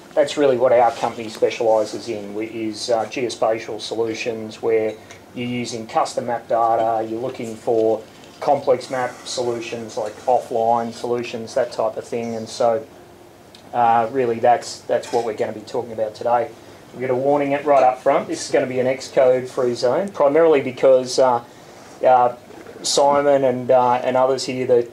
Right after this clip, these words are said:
are, are really not Xcode developers. What we're, what we're doing is talking a bit about some of the background to some of these technologies and, uh, capabilities and why this is a complex and, um,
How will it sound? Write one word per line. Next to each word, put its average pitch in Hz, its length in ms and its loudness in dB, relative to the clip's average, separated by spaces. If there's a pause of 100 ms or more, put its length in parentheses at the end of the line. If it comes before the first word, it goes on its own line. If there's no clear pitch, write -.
(140)
are, 127 320 -4
are 127 60 0
really 131 280 0
not 120 200 2
Xcode 123 420 0
developers. 151 480 2
What 147 160 0
we're, 123 280 0
what 147 120 0
we're 127 160 -2
doing 139 260 -2
is 120 180 -8
talking 147 280 0
a 127 40 -6
bit 123 180 0
about 120 340 0 (300)
some 127 200 0
of 110 120 -4
the - 80 2
background 131 720 0
to 123 420 -4 (380)
some 139 160 -2
of 123 80 0
these 117 180 2
technologies 123 1040 0
and, 113 380 -4
uh, 113 280 0
capabilities 123 1000 -4
and 117 340 -8 (380)
why 131 340 4
this 120 260 -6
is 120 200 -6
a 117 260 0
complex 123 880 -2
and, 113 380 -6
um, 110 320 -2